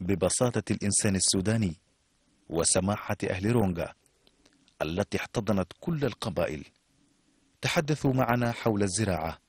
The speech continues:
والبساتين وجمال قريتهم، وأفاضوا في قصص التاريخ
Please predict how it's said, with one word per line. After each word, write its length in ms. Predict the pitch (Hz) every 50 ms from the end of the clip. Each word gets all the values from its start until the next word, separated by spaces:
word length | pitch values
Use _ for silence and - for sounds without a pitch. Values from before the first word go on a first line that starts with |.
| _ _ _ _ _ _ _ _ _ _ _ _
والبساتين 840 | 156 160 151 131 113 120 - - - 104 - - 104 90 78 71 - _ _ _ _ _ _ _ _ _ _ _ _
وجمال 560 | - 85 87 85 80 95 92 98 95 90 82 87
قريتهم، 720 | - - 139 131 123 110 98 - 95 92 104 85 73 - _ _ _ _ _ _ _ _ _ _ _ _ _ _ _ -
وأفاضوا 560 | - - - - - - 107 101 85 90 82
في 160 | - - 85
قصص 440 | 78 _ - 147 - - 117 - -
التاريخ 600 | - _ _ 196 190 - 95 78 65 - -